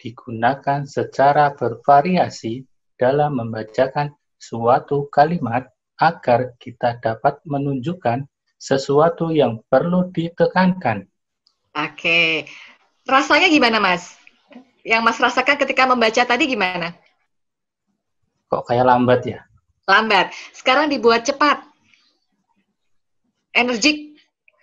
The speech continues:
Speaker 2: powerful. Silakan.
Speaker 1: Tempo adalah cepat lambatnya seseorang mengucapkan kata.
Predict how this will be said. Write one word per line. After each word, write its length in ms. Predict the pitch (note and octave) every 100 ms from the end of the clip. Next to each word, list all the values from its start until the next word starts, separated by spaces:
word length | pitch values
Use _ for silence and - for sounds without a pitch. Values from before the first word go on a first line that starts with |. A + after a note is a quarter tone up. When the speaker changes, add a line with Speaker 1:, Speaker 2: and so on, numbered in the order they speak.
| _ -
Speaker 2:
powerful. 640 | A#3 B3 B3 D4+ C4+ F3+ - _
Silakan. 400 | - A#3 A#3+ F3+ D3 F3+ - _ _ _ _ _ _ _ _ _ _ _ _ A#2 A#2 _ _ _ _ _ _ _ _ _ -
Speaker 1:
Tempo 320 | G#3 A3 G#3
adalah 560 | C#3+ D3 F3 F#3 F3+ - _ _ -
cepat 320 | C#3+ F#3 -
lambatnya 480 | D#3 D3 B2+ B2+ B2+
seseorang 560 | - - F#3+ E3+ C3+
mengucapkan 640 | B2+ A#2 A2+ D#3 - E3 E3
kata. 400 | E3+ B2 G#2